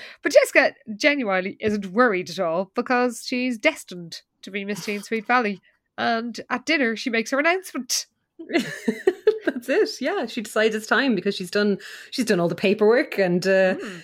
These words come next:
Speaker 2: you know, she's bu-, <laughs> she's bought her outfits and decided on the music and everything. So, um, yeah, and also she needs one of her parents' signatures anyway, so she has to tell them. So she kind of at dinner says, um, "Have you heard that the Chamber of Commerce is choosing a Miss Teen Sweet Valley this year?" Um,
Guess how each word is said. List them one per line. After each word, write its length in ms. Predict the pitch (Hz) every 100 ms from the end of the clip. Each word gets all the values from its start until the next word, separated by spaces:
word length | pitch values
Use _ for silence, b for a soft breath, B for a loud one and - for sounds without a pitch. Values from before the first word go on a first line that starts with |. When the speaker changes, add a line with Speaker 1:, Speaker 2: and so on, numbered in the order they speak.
| -
Speaker 2:
you 80 | 233
know, 100 | 202
she's 180 | 233 208
bu-, 140 | 240 - -
<laughs> 180 | - -
she's 140 | - 226
bought 200 | 196 202
her 120 | 214
outfits 480 | 202 220 233 240 -
and 220 | 196 185
decided 440 | - 226 214 175 180
on 80 | 202
the 60 | 190
music 420 | 202 208 226 233
and 80 | 208
everything. 440 | 220 254 233 277
So, 300 | 302 185 175
um, 280 | 175 175 175 B B -
yeah, 140 | 233
and 80 | 190
also 180 | 196 175
she 100 | 196
needs 180 | 214 185
one 100 | 180
of 60 |
her 80 | 180
parents' 300 | 190 170 170
signatures 420 | 180 175 170 151
anyway, 300 | 156 151 139
so 100 | 139
she 140 | 131 135
has 160 | 165
to 80 | 151
tell 180 | 156 147
them. 200 | - 135 B B B
So 280 | - 165 156
she 160 | 202
kind 180 | 208 170
of 60 | 156
at 140 | 139
dinner 220 | 170 160 156
says, 320 | 156 151 156
um, 180 | 151 160
"Have 140 | 160
you 60 | 180
heard 160 | 202
that 100 | -
the 40 | 190
Chamber 300 | 180 175 165
of 80 |
Commerce 340 | - 175 156 156
is 80 | -
choosing 400 | - 208 170 160
a 40 |
Miss 180 | 175 262
Teen 240 | 233 269
Sweet 220 | 262 247
Valley 280 | 185 277 330
this 240 | 190 196 -
year?" 360 | 185 151 135 B B B B
Um, 520 | 165 151 151 147 143